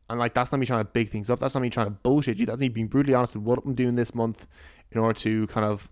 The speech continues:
help more people and get, put myself in front of more people. We'll probably have those slots go in the matter of hours, if not an hour. So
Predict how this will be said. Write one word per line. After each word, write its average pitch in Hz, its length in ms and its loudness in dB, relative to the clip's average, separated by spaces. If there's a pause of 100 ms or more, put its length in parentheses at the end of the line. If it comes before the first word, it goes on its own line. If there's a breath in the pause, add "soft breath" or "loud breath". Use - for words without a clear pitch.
help - 420 -2
more 123 120 0
people 113 240 0
and 110 80 -2
get, - 160 -8
put 120 100 -6
myself 117 180 -2
in 101 60 -10
front 143 140 -2
of 196 60 2
more 143 100 4
people. 180 380 -2 (440 soft breath)
We'll 120 120 2
probably 131 360 4
have 123 200 2
those 123 120 0
slots 120 180 0
go 117 340 4
in 113 80 -6
the 113 60 -2
matter 110 280 0
of 104 180 -4
hours, 104 340 -4
if 120 160 -6
not 113 320 -2
an - 80 -6
hour. - 280 -8 (720 loud breath)
So 131 260 4